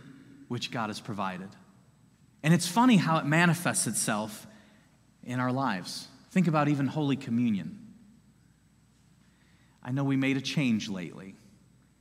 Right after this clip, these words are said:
so I want to offer a little bit of context and explanation. Personally, I wonder what it says about God when we give people a little cracker. What does this say about God's abundance?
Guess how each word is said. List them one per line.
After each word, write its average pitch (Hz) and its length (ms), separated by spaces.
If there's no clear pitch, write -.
so - 160
I 117 40
want 127 200
to 113 80
offer 127 320
a 113 60
little 117 220
bit 113 100
of 104 80
context 127 680
and 107 160
explanation. 104 840
Personally, 123 720
I 127 60
wonder 202 300
what 185 160
it 175 100
says 139 360
about 117 280
God 98 480
when 120 180
we 123 80
give 127 260
people 120 640
a 107 80
little 120 300
cracker. - 580
What 113 80
does 139 160
this 151 100
say 139 240
about 110 300
God's 117 260
abundance? 92 840